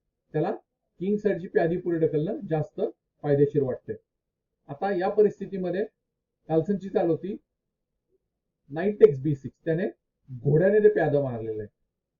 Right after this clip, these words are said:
Knight सी थ्री, Rook ए सेवन. आता ए सेवन प्यादाच्या मागे कार्लसनने आपली पॉवर, म्हणजे त्या प्यादाला मारण्यासाठी आता सगळी पॉवर कॉन्सन्ट्रेट करतोय. Knight बी थ्री,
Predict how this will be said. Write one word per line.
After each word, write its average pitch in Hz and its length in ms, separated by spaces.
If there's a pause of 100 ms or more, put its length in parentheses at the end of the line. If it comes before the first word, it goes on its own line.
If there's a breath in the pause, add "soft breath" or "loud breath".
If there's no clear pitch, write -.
(840)
Knight 185 220
सी 170 180
थ्री, 165 300 (1400)
Rook 220 300
ए 202 160
सेवन. 165 360 (180)
आता - 200
ए 202 140
सेवन 202 260
प्यादाच्या 190 380
मागे 185 200
कार्लसनने 175 640 (600)
आपली 156 300 (640)
पॉवर, 160 360
म्हणजे 156 320 (400)
त्या - 100
प्यादाला 185 380
मारण्यासाठी 196 500
आता 185 120
सगळी 180 200 (320)
पॉवर 170 220
कॉन्सन्ट्रेट 160 540
करतोय. 147 280 (760)
Knight 170 260
बी 170 140
थ्री, 180 300